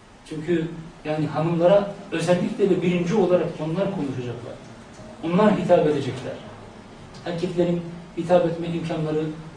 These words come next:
alanları sınırlı. Yani hanımlara mahsus meseleler hocalara soruluyor, erkek hocalara. Erkek hocalar da bilmiyor. Olmaz, doğru değil yani.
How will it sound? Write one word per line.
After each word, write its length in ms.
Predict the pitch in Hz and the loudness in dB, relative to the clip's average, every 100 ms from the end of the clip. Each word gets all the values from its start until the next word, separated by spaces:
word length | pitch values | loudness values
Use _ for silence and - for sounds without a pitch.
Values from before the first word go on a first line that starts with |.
| - | -4
alanları 400 | 165 170 156 185 | -2 0 0 -2
sınırlı. 440 | - 214 208 - - - - - - - - - - - - - - - 156 | 0 0 0 -2 -4 -10 -14 -20 -20 -18 -18 -16 -18 -16 -18 -18 -18 -12 -2
Yani 240 | 175 175 165 - - - | 0 0 -2 -6 -12 -4
hanımlara 460 | 175 196 202 262 | 0 2 6 8
mahsus 420 | 262 214 - - | 8 6 2 -2
meseleler 500 | 190 190 185 175 208 247 - - - - - | -2 0 2 4 4 2 -2 -8 -12 -14 2
hocalara 460 | 214 240 233 247 | 6 8 6 6
soruluyor, 500 | - 180 156 143 143 | 4 2 0 0 0
erkek 320 | 180 180 214 170 | 2 2 2 -2
hocalara. 420 | 156 139 - - - - - - | -2 -2 -2 -4 -6 -14 -12 -2
Erkek 260 | 226 233 | 0 2
hocalar 360 | 226 220 226 220 | 2 4 4 4
da 140 | 277 | 4
bilmiyor. 380 | 269 254 185 131 - - - - - - - - - - - - - - - - - - - - - - - - | 8 8 8 2 -2 -8 -14 -18 -20 -20 -20 -20 -20 -20 -20 -20 -20 -20 -20 -20 -20 -20 -20 -20 -20 -20 -20 -14
Olmaz, 400 | 147 147 160 196 - - 147 | -6 -4 2 2 2 -2 0
doğru 220 | 151 160 | 2 2
değil 260 | 170 214 135 | 4 4 4
yani. 180 | 127 | 0